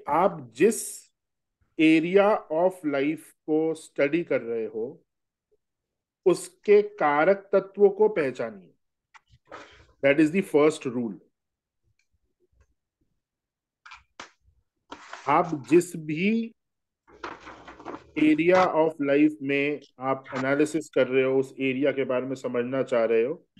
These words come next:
उसके कारक तत्वों को पहचानिए। अब जैसे यहाँ पे हमने example हम क्या ले रहे हैं कि father के बारे में जानना है, और ये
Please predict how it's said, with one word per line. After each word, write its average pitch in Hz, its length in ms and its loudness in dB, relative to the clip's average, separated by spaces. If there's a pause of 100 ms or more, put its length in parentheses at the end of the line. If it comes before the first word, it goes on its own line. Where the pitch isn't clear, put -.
(160)
उसके 175 240 -4
कारक 143 500 -2
तत्वों 139 260 -4
को 151 120 -2
पहचानिए। 120 500 -4
अब 117 140 -6
जैसे 135 220 -4
यहाँ 143 180 -4
पे 147 100 -2
हमने 151 200 -2
example 135 480 -4
हम 143 120 -6
क्या 143 140 0
ले 147 140 2
रहे 151 80 0
हैं 160 100 -10
कि 175 80 -8
father 160 480 0
के 156 100 0
बारे 131 220 -4
में 120 120 -8
जानना 104 300 -16
है, 147 60 -10
और 151 100 -2
ये 165 380 0